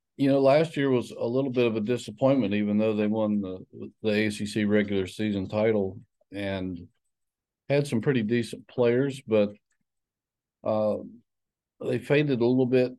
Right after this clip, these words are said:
in the, down the stretch, and then, uh, it was still, everybody still, uh, befuddled by <laughs> their postseason play, losing to Furman in the first round.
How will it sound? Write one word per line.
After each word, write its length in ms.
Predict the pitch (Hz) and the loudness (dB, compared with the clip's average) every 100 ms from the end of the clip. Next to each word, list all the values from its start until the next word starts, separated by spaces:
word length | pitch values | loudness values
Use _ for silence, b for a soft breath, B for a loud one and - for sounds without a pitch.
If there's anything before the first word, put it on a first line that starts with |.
| _ | _
in 180 | 113 101 | -10 -8
the, 300 | 95 92 95 98 _ _ _ _ | -8 -12 -16 -20 _ _ _ _
down 220 | 117 117 | 0 0
the 80 | 110 | 0
stretch, 500 | 101 - 120 120 - | -2 2 4 4 0
and 160 | 98 104 | -2 2
then, 340 | 104 98 90 - _ _ | 2 0 -6 -14 _ _
uh, 300 | 101 92 85 82 _ _ _ _ _ _ _ _ _ _ _ _ _ _ | -14 -12 -12 -16 _ _ _ _ _ _ _ _ _ _ _ _ _ _
it 60 | 107 | -6
was 360 | 98 85 - - | -6 -6 -16 -20
still, 460 | - - 117 110 - | -12 -2 0 0 0
everybody 420 | 110 107 104 101 | -2 0 0 0
still, 400 | 92 - 107 104 | 0 0 2 2
uh, 320 | 90 85 85 - _ _ _ _ _ _ _ _ _ _ _ _ _ _ _ _ _ _ - 101 | 0 -2 -8 -14 _ _ _ _ _ _ _ _ _ _ _ _ _ _ _ _ _ _ -14 -4
befuddled 640 | 104 104 113 110 95 85 | -4 0 2 2 0 0
by 220 | 90 104 | 0 0
<laughs> 40 | 131 - | -2 0
their 160 | 147 123 | 0 0
postseason 880 | - 131 127 - 127 123 127 104 | 0 0 2 0 -2 -2 -4 -8
play, 300 | - 95 95 | -6 -6 -4
losing 500 | 101 104 110 107 104 104 | -4 -2 0 0 0 0
to 100 | 98 | -4
Furman 420 | 120 113 110 101 | 0 2 2 2
in 160 | 98 | 0
the 60 | 95 | -2
first 340 | 113 107 104 | -2 -2 -2
round. 400 | 110 113 110 104 | -2 0 2 0